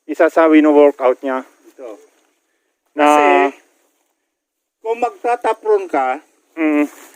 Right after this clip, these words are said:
Speaker 1: yung bunga.
Speaker 2: yung bunga magdikit-dikit ito balang araw. Ganyan siya, oh. Magganyan siya. Oh.
Speaker 1: Mo-,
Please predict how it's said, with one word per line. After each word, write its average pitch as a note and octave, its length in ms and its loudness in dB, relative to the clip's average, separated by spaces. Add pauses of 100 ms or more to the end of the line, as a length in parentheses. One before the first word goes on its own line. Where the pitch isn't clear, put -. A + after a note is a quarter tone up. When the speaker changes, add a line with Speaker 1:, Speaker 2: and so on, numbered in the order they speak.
(220)
Speaker 1:
yung D3+ 440 0
bunga. C#3 320 2 (160)
Speaker 2:
yung G3 320 -10
bunga F#3 380 -2
magdikit-dikit A3+ 1160 -6
ito G3+ 240 -8
balang E3+ 300 0
araw. D3 420 0 (1080)
Ganyan F3 400 -2
siya, D#3 160 -2
oh. B2 140 -6 (1800)
Magganyan A#2+ 560 -10
siya. G2 180 -12 (2000)
Oh. F2 180 -20 (300)
Speaker 1:
Mo-, A#2+ 180 -12